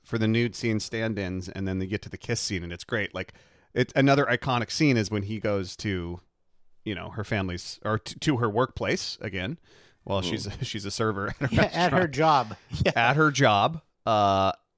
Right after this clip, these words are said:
Speaker 1: with a crowd of people that have followed, decided to follow him, and,
Speaker 2: Mm-hmm.
Speaker 1: and propose to her in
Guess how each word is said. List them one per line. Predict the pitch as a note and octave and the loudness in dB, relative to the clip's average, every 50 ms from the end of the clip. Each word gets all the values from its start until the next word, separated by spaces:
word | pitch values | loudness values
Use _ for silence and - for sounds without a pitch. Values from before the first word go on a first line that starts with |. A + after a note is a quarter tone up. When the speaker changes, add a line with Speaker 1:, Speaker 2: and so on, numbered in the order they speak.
| _ _ _ _ _ _ _ _ _ _ | _ _ _ _ _ _ _ _ _ _
Speaker 1:
with | C3+ B2 A#2 - | -2 -2 -2 -2
a | A#2 | -6
crowd | - - - C#3+ C3 C3 C3+ | -4 2 4 6 6 6 6
of | B2 - | 4 0
people | - - B2 - - B2 A2 | -4 -4 -4 -2 0 0 0
that | G#2+ G#2 F#2+ | 0 0 0
have | G2+ G2 - | -2 -4 0
followed, | - G#2+ G2 F#2+ F#2+ - | 2 2 2 2 0 -2
decided | A2 G#2 - A2 G2 G2 F#2 | -4 -4 -2 -2 -2 -2 -4
to | - | -4
follow | - - A#2 G#2+ G#2 G2+ F#2+ | 0 2 2 2 2 0 -4
him, | E2+ F2 F2 F2+ F2 - - | -6 -8 -8 -8 -8 -8 -6
and, | - G2 F#2 F#2 F2+ F#2 | -6 -4 -2 -2 -2 -2
Speaker 2:
Mm-hmm. | F2 E2 D#2+ - | -4 -4 -4 -4
Speaker 1:
and | G2 F2+ E2+ E2 - - - - _ _ _ - | -6 -6 -6 -10 -12 -18 -20 -20 _ _ _ -6
propose | - - - D3+ D3+ C#3+ - | -2 2 4 4 4 4 2
to | - C#3+ A#2+ | 2 2 2
her | B2 A#2+ A#2 | 2 0 0
in | A2 A2+ G#2+ G2+ F#2+ | 0 -2 -2 -4 -6